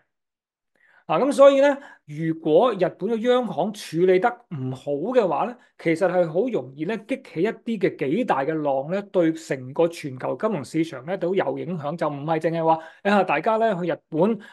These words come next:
呃，去旅行或者貴咗喎，或者，呃，日股係會升定係跌。噉呢件事呢，大家係值得留意嘅。咁起碼畀另外一個角度去大家了解成件事，究竟日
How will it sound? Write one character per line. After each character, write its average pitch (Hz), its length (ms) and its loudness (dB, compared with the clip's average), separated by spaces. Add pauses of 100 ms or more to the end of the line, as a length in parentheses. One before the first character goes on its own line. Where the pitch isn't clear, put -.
呃， 156 140 -2
去 170 160 -4
旅 190 160 4
行 151 180 -8
或 151 120 -4
者 220 100 -4
貴 196 320 6
咗 160 40 -4
喎， 202 420 6
或 160 160 4
者， 208 100 -4
呃， 180 220 -2
日 165 360 -6 (120)
股 170 180 -2
係 175 180 2
會 180 80 2
升 220 240 -2
定 175 120 -4
係 139 200 -6
跌。 143 240 -4
噉 208 160 -6
呢 262 140 -2
件 170 160 0
事 165 140 -6
呢， 190 180 0 (260)
大 147 160 2
家 156 140 0
係 165 120 2
值 165 120 -8
得 190 300 -2
留 135 260 -8
意 135 180 -8
嘅。 135 200 -6
咁 185 180 -4
起 220 80 0
碼 185 260 4 (280)
畀 196 180 4
另 151 220 0
外 202 100 -2
一 214 40 -2
個 170 120 -4
角 160 60 -4
度 147 280 -6
去 160 60 -6
大 147 160 -6
家 185 160 2
了 147 260 -4
解 151 140 0
成 147 260 -6
件 143 160 -10
事， 139 260 -10
究 170 180 2
竟 180 200 2 (440)
日 170 100 4